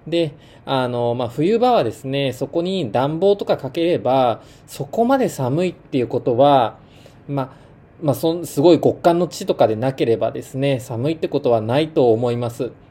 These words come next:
で、もし床が冷たいのであれば、まあ、靴下履けばオッケーかなっていうところで、まあ、安易にラグとかカーペット、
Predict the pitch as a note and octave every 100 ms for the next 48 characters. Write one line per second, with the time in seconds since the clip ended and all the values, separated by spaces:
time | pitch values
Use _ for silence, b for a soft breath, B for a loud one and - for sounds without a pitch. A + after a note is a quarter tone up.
0 | - B2 B2 F3+ C#4+ A#3+ C3 A#2 A#2+ F3+
1 | F#3+ F#3+ C#3 D3 D#3+ G3+ D#3+ A2+ A2+ A#2
2 | B2 A2 D3 C3 G#2+ A2 - - F#3+ -
3 | D#3+ B2 B2+ A2 A#2 - D#3+ A#2+ A#2 A2+
4 | B2+ - A2 G#2 A2+ A#2+ A2 C#3+ D3 C3
5 | - B B B B B2 A#2 D#3+ F3+ D#3+
6 | A#2 G#2+ G#2+ A#2 C#3 E3 C#3+ C3 C3+ -
7 | A2+ - - A#2